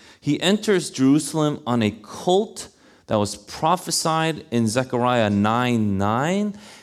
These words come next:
and there is a mass of people shouting, "Hosanna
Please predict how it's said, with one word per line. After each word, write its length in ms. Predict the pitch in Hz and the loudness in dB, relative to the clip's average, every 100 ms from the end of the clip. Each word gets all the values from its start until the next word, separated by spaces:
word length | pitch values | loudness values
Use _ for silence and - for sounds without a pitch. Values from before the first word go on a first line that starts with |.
| - - | -14 -2
and 280 | 127 120 | 2 4
there 180 | 127 131 | 6 6
is 300 | 127 127 117 | 4 2 4
a 140 | 113 107 | 2 4
mass 1200 | 107 107 113 147 165 131 95 - - - - - | 4 4 4 2 0 -2 -4 0 0 0 -2 -2
of 300 | 117 101 - | -4 -4 -10
people 760 | - - 135 - 98 87 87 - - _ | -14 -8 -8 -6 -6 -4 -6 -12 -20 _
shouting, 960 | - - - 135 135 131 123 117 110 - - _ | -10 -6 -2 2 2 2 2 0 -2 -8 -20 _
"Hosanna 1300 | - 127 120 104 123 120 123 120 117 110 101 101 110 | -4 0 2 0 0 2 4 2 2 2 0 -2 -6